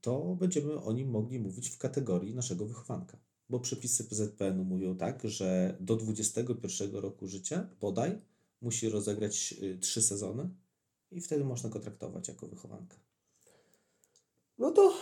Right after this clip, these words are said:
Speaker 2: niech, niech rozegra te trzy
Speaker 1: <laughs> Nie.
Speaker 2: sezony i będziemy o nim tak mówić.
Speaker 1: Tak, będziemy mówić o swoim
Speaker 2: Oczywiście nie
Speaker 1: wychowanku.
Speaker 2: trzeba, nie, nie możemy o tym zapominać, bo jest, że jest wychowankiem mospu i
Speaker 1: Tak,
Speaker 2: tam, tam
Speaker 1: jasne.
Speaker 2: się uczył w, w, w klasach tych sportowych,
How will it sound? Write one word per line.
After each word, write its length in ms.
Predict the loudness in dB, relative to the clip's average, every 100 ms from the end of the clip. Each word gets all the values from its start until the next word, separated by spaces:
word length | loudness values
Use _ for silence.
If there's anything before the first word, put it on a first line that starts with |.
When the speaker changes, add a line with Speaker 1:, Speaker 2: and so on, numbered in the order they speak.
| 2 8
Speaker 2:
niech, 300 | 10 10 10
niech 160 | 10
rozegra 340 | 12 12 12 12
te 120 | 10
trzy 120 | 10 12
Speaker 1:
<laughs> 0 |
Nie. 20 |
Speaker 2:
sezony 380 | 12 12 12 12
i 60 |
będziemy 260 | 12 12 12
o 20 |
nim 100 | 12
tak 120 | 12
mówić. 340 | 12 12 10 10
Speaker 1:
Tak, 180 | 12 12
będziemy 260 | 10 12
mówić 220 | 12 12
o 40 | 12
swoim 260 | 12 12
Speaker 2:
Oczywiście 340 | 12 12 12 12
nie 120 | 12
Speaker 1:
wychowanku. 380 | 12 12 12 12
Speaker 2:
trzeba, 280 | 10 10 10
nie, 80 | 12
nie 80 | 12
możemy 280 | 12 12
o 60 | 12
tym 140 | 12
zapominać, 400 | 8 8 8 8
bo 80 | 8
jest, 200 | 8 6
że 160 | 4 4
jest 160 | 4 2
wychowankiem 480 | 2 2 2 4
mospu 380 | 6 6 4 2
i 40 | 4
Speaker 1:
Tak, 280 | 8 10
Speaker 2:
tam, 0 |
tam 80 | 10 12 12
Speaker 1:
jasne. 20 | 12
Speaker 2:
się 160 | 12
uczył 240 | 10 8 2
w, 60 |
w, 500 | 0 -6 -8 -8 -10
w 40 | 0
klasach 360 | 4 4 2
tych 140 | 0 0
sportowych, 600 | 0 0 0 0 0